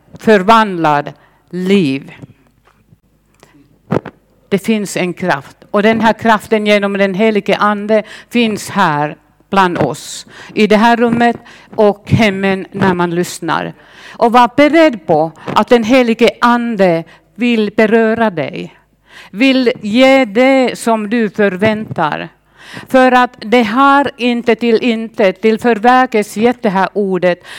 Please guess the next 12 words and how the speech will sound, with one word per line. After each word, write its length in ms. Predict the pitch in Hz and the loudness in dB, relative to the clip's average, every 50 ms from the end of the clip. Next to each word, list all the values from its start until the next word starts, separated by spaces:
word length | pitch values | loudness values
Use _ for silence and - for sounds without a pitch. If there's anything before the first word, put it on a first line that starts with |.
| - - | -20 -2
Det 480 | - 233 254 240 247 _ - 214 - _ | 2 4 4 4 2 _ -12 -16 -10 _
Gud 400 | - 277 277 277 262 262 269 - - _ | 0 2 2 4 2 0 -2 -4 -6 _
i 180 | 226 233 220 | -4 -2 -2
sin 220 | - - 226 208 202 | -2 -2 -4 -4 -2
kärlek 640 | - 247 247 240 226 220 214 214 202 196 - - | 0 0 2 2 2 2 2 2 0 0 -2 -4
har 320 | - - 214 208 202 180 | -2 0 0 0 0 -2
gett 440 | 185 190 202 233 254 254 - - - _ | -4 -2 0 0 0 0 -4 -10 -20 _
det 380 | - 190 220 226 226 240 240 240 - - - - - - _ _ _ _ _ _ | -6 -2 0 0 0 0 -2 -4 -10 -16 -20 -20 -20 -20 _ _ _ _ _ _
för 240 | - 233 233 214 202 | 0 2 2 2 0
människan, 720 | 220 233 240 226 208 202 196 185 - 226 233 240 240 240 - - - - _ | 0 -2 -2 -2 -2 -4 -4 -2 -2 -2 -2 -2 -6 -10 -14 -18 -18 -16 _
för 140 | - 233 220 | -2 -2 -2
mänskligheten, 1160 | 214 220 226 233 220 - - - 208 202 202 214 233 226 226 226 _ - 214 196 190 196 190 | 0 -2 -2 -4 -4 -8 -8 -4 -4 -2 -2 0 0 -2 -2 -4 _ -4 -4 -2 -2 -4 -8